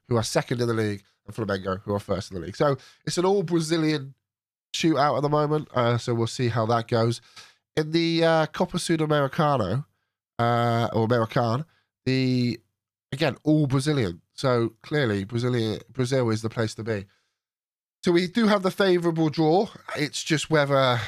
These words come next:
we can make it to that final, and, and it's, it's gonna be fuck-, it's gonna be fucking tough.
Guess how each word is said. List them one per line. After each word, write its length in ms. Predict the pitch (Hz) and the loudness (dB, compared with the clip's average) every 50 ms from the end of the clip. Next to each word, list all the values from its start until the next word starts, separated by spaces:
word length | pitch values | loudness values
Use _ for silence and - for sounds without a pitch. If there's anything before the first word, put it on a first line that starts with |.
| - - 127 | -8 -4 -2
we 140 | 139 131 117 | -2 -2 0
can 260 | - 123 113 107 110 - - - | -2 -4 -4 -4 -6 -10 -8 -6
make 240 | 120 113 104 - | -4 -4 -4 -6
it 100 | 107 98 - | -12 -14 -10
to 80 | - 107 | -8 -8
that 120 | 92 87 | -8 -8
final, 420 | - - 90 92 98 95 95 98 98 - - | -8 -8 -8 -6 -6 -6 -8 -8 -8 -6 -4
and, 240 | 113 110 101 101 - - | -2 -2 -2 -4 -6 -4
and 180 | - 113 107 107 | -4 -4 -2 -2
it's, 300 | 82 123 127 - - - | -4 -4 -4 -6 -8 -8
it's 180 | - 127 - - | -8 -8 -8 -4
gonna 220 | - 127 113 104 | -4 -2 -2 -2
be 100 | 104 104 | -4 -6
fuck-, 240 | 98 - 110 - _ | -8 -8 -16 -20 _
it's 140 | - 110 - | -16 -14 -10
gonna 160 | - 113 107 | -6 -6 -6
be 80 | 98 95 | -6 -6
fucking 360 | 110 - - - - 90 82 | -10 -14 -18 -20 -18 -20 -20
tough. 360 | - - 80 90 - _ _ | -16 -14 -14 -14 -14 _ _